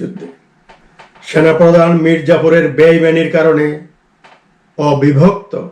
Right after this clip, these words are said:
স্বাধীন বাংলা, বিহার, উড়িষ্যা ও আসামের অধিপতি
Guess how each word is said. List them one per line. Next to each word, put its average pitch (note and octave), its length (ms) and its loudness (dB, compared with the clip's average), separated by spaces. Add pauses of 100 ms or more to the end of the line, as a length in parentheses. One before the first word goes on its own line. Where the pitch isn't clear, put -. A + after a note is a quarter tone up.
(340)
স্বাধীন B2+ 340 -4 (140)
বাংলা, C3+ 320 -4 (180)
বিহার, C3 380 -2
উড়িষ্যা C3 400 -6 (640)
ও - 20 0 (160)
আসামের C3 360 -4 (220)
অধিপতি C3 440 -4